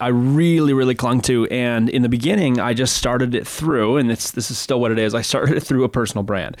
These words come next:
So I took my personal brand, which was just my name, Joey Spears, and I turned it into a creative agency, which at the time was not a popular thing to do.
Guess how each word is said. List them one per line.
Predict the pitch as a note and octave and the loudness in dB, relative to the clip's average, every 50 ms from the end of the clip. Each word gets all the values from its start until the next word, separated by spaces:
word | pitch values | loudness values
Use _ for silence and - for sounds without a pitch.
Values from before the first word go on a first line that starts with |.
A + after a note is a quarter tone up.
| - - - - | -18 -20 -16 -6
So | - C3 | -4 -2
I | A#2+ | -2
took | A2+ - D3 - | 0 -2 0 0
my | E3+ D3+ C#3+ | 0 0 0
personal | - C#3 C3+ A#2+ C3+ C3+ A#2+ | 0 0 0 0 0 -2 0
brand, | A2+ A#2 G#2+ G2 G2 G2+ | 0 -2 -2 -2 -2 -4
which | G#2 G#2+ - - - | -6 -6 -8 -8 -8
was | G#2+ | -6
just | A2 G#2+ - | -6 -4 -2
my | A#2+ A2+ | -2 0
name, | A2+ G#2+ G2+ G2 A#2 A2+ G#2 | 0 0 -2 -4 -8 -10 -6
Joey | - A#2 A2+ A2+ | -2 -2 -2 -2
Spears, | - - G#2+ F#2 F#2 A2+ - - - - - - - | -2 -2 -2 -2 -4 -4 -8 -14 -20 -20 -16 -8 -4
and | A#2 A#2 | -2 -2
I | A2+ | -2
turned | G#2 - C#3+ C#3+ C#3+ | 0 0 0 2 2
it | D3 C3+ - | 2 2 0
into | C#3 B2+ A2+ A#2+ B2 A#2 | 0 -2 0 0 0 0
a | A2 | 0
creative | - - A#2+ A2+ A2+ A2 | 0 0 0 0 0 0
agency, | A2+ G#2+ G2+ G#2+ G#2 G2 - F#2+ - | 0 0 0 -2 -2 -2 -2 -4 -4
which | F#2+ A2+ A2+ A2+ A2 - - - - - - - - _ _ - | -2 -2 -2 -2 -2 -6 -10 -12 -16 -20 -20 -20 -20 _ _ -8
at | A#2+ - | -8 -8
the | - - | -8 -6
time | - - - - D#3+ E3+ C#3 A#2+ A2 G#2+ G#2+ G2+ | -6 -4 -2 -2 0 0 0 0 0 0 -2 -2
was | - A#2+ A#2 G#2 | 0 -2 0 0
not | A2+ A2+ A#2 A2+ B2 C3+ | 2 0 0 0 0 -2
a | D3+ | -2
popular | - - A#2+ A#2 - - A#2 A2+ G#2+ | -2 0 -2 0 0 0 0 0 0
thing | G#2 A2 G#2 G2+ | 0 0 -2 -2
to | F#2+ G2 | -2 -2
do. | G2+ G#2+ F#2 - - - | -2 -4 -4 -4 -6 -12